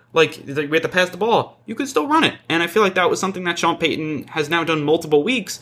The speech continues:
Again, that's something that has to be fixed. So that's really what it was for the skill position group. I thought they played really well in this one. So again, it wasn't perfect, perfect, but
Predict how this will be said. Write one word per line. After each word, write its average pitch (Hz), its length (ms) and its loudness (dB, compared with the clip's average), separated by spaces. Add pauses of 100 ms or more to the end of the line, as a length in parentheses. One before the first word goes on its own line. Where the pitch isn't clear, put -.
(600)
Again, 180 220 2
that's 151 180 0
something 180 240 -2
that 143 100 0
has - 340 -4
to 143 80 -10
be 180 120 -4
fixed. - 460 -6 (260)
So 170 160 2
that's 185 200 0
really 165 460 2
what 147 160 0
it 131 80 4
was 147 160 2
for 147 80 -4
the 127 80 -2
skill 180 180 -2
position 202 300 -4
group. 156 260 -10 (120)
I 214 100 2
thought 247 160 2
they 220 100 4
played 196 240 2
really 175 180 2
well 165 200 2
in 113 60 -2
this 113 180 -10
one. 123 220 -16 (260)
So 131 340 2
again, 151 280 2
it 120 60 0
wasn't 190 340 -2
perfect, 240 420 2
perfect, 294 400 -2
but 196 340 2